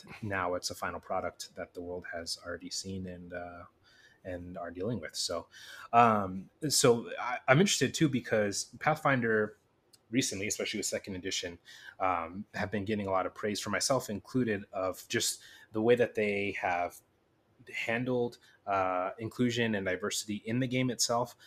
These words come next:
Um, they just came out with the Mwenge Expanse, like, huge book, three hundred page book of all the different, um, uh, ancestries and, and things like that in that space. Did you, do you feel like that was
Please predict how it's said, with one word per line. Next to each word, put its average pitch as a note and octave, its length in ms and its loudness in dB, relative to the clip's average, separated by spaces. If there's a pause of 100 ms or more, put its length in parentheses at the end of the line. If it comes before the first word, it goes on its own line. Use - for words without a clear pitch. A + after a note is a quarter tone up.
(200)
Um, F#2+ 140 -2
they F#2 100 0
just - 180 -2
came G2+ 120 -4
out G2 120 -4
with G2 200 -6
the F2+ 240 0
Mwenge F#2+ 340 -2
Expanse, - 880 -4
like, E2+ 140 -12
huge - 500 -2 (220)
book, G2+ 340 -4
three G#2+ 140 -6
hundred G2 240 -6
page - 340 -8 (380)
book A2+ 200 0
of F2+ 140 -2
all F#2 180 0
the F2+ 80 -4
different, F2+ 500 -10
um, E2+ 280 -14 (600)
uh, F2+ 220 -10
ancestries A2+ 800 0
and, F#2 240 -6
and F#2+ 160 -12
things G2+ 200 -10
like F#2+ 140 -8
that G2 180 -4 (180)
in A2 480 -2
that G#2+ 280 0
space. A#2 380 -4 (280)
Did A#2+ 140 0
you, D3+ 220 4
do B2 100 0
you D3+ 120 2
feel D3 160 0
like C3 220 0
that A#2+ 180 4
was A2 360 0